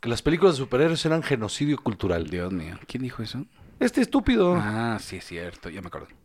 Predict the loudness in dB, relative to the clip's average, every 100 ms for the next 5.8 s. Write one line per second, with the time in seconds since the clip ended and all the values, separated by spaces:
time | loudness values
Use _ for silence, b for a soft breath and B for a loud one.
0 | _ -2 2 4 4 6 6 6 6 4
1 | 6 4 4 4 2 0 -4 -6 -2 -2
2 | -2 -4 -4 -6 -8 -12 -14 -20 -20 -10
3 | -2 2 6 6 4 0 -6 -2 0 2
4 | 0 2 0 4 4 4 0 -2 -2 0
5 | 4 4 4 0 0 2 2